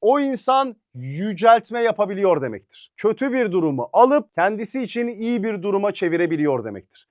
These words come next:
Yani içinde bulunduğu stresli durumu aslında yaratıcı bir şeye çevirebiliyor demektir.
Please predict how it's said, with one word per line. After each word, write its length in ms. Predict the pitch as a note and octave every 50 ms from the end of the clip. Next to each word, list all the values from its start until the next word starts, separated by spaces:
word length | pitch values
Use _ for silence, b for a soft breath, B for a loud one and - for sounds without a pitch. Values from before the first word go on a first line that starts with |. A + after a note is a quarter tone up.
| _
Yani 380 | - D3 F3+ G#3 A#3+ C4 B3 A3+
içinde 440 | G3+ E3+ - - A3 A3+ A3+ A#3+ A#3+
bulunduğu 420 | B3 A#3 B3 A#3+ A3+ G#3+ G#3 F3
stresli 580 | D#3+ - - - F#3 G#3+ G#3+ - - C4 B3+ G3
durumu 540 | B3+ B3+ B3+ B3+ A#3+ B3+ B3+ C4 B3+ A#3 - _
aslında 500 | - F#3 A3 G#3 - - F#3 F#3+ E3+ E3
yaratıcı 560 | D#3+ D#3 D#3+ F3+ G3+ G3 G#3+ G#3+ E3+ G#3 A3+
bir 140 | F#3 F#3 E3
şeye 460 | D#3 - F#3+ F3+ F#3 G3 G#3 G#3+ G#3 _ _
çevirebiliyor 720 | - F3 D#3+ D3 D#3 D3 C#3+ C3 B2+ A#2+ A#2 G#2+ G2+ F#2+
demektir. 460 | G2 F2+ F2 F2 _ - - - -